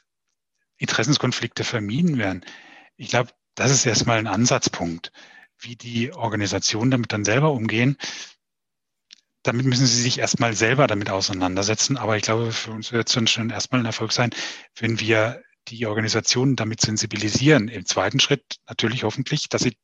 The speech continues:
das dann auch entsprechend beherzigen, umsetzen und auch leben. Aber wie gesagt, das wird ein Prozess sein,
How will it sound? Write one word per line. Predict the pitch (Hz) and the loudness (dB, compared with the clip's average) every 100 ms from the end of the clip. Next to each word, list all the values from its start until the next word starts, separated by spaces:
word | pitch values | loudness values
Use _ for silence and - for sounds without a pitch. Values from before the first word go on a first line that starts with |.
| - | -10
das | 107 - | -4 -4
dann | 120 | -4
auch | 113 | -6
entsprechend | 117 - 110 - 117 _ - | -6 -4 -4 -4 -6 _ -10
beherzigen, | 104 92 101 - 147 151 180 - - - _ | -4 -4 -2 -2 0 0 0 -4 -14 -18 _
umsetzen | 113 117 135 - - | -2 2 2 2 0
und | 143 117 | 0 0
auch | 120 120 | -4 -2
leben. | 127 139 87 - - - _ | 0 0 -2 -8 -12 -14 _
Aber | - 113 107 117 139 | 2 4 4 0 -6
wie | 113 | -6
gesagt, | 117 110 - | -2 -2 -4
das | 98 | -4
wird | - - | -4 -4
ein | 139 120 | -4 -4
Prozess | - - - - | -2 -2 0 2
sein, | 139 139 | 4 4